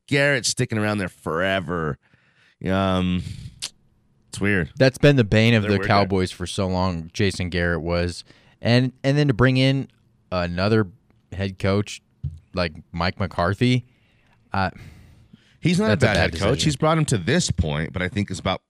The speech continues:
Speaker 1: as far as he can take them.
Speaker 2: Yeah,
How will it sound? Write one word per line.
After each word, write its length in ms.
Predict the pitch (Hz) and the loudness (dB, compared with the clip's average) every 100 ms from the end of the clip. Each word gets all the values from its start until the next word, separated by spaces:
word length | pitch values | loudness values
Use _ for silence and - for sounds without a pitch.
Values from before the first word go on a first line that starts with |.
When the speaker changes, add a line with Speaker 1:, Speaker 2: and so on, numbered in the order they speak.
| - | -10
Speaker 1:
as 120 | 87 | -10
far 400 | - 98 92 85 | -4 0 0 0
as 260 | 78 - - _ _ | -4 -8 -16 _ _
he 100 | 92 | -10
can 180 | 85 78 | -8 -12
take 400 | - 104 131 - | -8 -4 -4 -4
them. 320 | 73 62 60 _ _ _ _ _ _ _ _ _ _ _ | -8 -10 -14 _ _ _ _ _ _ _ _ _ _ _
Speaker 2:
Yeah, 640 | - 113 123 120 120 110 | 0 4 6 8 6 4